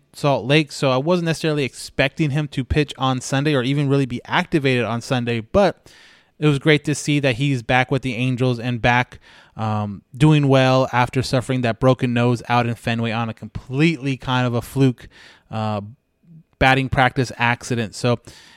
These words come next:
I mean, you're talking about surgery from a <laughs> broken nose and back in the lineup in probably about a month. So, good on him, and hopefully he's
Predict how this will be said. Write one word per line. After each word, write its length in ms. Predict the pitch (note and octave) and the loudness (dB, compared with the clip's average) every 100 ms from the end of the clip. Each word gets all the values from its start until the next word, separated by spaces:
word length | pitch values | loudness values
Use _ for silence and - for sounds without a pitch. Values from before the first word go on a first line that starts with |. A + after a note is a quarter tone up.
| _ _ | _ _
I 100 | - | -4
mean, 120 | B2+ B2+ | 0 2
you're 120 | C#3 | 4
talking 280 | D#3 C3+ C#3 | 4 4 2
about 220 | B2+ G#2+ | 0 0
surgery 480 | - D#3 D3+ D3 D3+ | 4 4 6 4 2
from 160 | C#3 | 2
a 60 | B2+ | 4
<laughs> 0 | |
broken 380 | B2 C#3+ - C3 | 6 6 4 2
nose 280 | C3+ C#3 | 4 4
and 160 | C3 A#2 | 2 0
back 240 | A#2+ B2 | 0 0
in 80 | C#3 | 0
the 40 | B2+ | -2
lineup 380 | A#2+ B2 C3 | 0 0 0
in 100 | A2+ | -2
probably 260 | A2 A#2+ B2 | -2 0 2
about 200 | A#2+ A2+ | 2 2
a 60 | A2 | 0
month. 500 | A2 B2 C3 G#2 - | 0 2 2 0 -8
So, 320 | - B2 A#2 - - - - _ - | -2 0 0 -4 -20 -20 -20 _ 6
good 160 | F3+ | 8
on 180 | E3+ E3 | 8 8
him, 380 | D3 D#3 D3+ C#3 _ _ | 6 6 4 2 _ _
and 320 | B2+ C3 B2+ | -2 0 2
hopefully 360 | B2 D3+ D#3 D3+ | 2 2 2 -2
he's 340 | C#3+ C#3+ B2+ | 0 -2 -2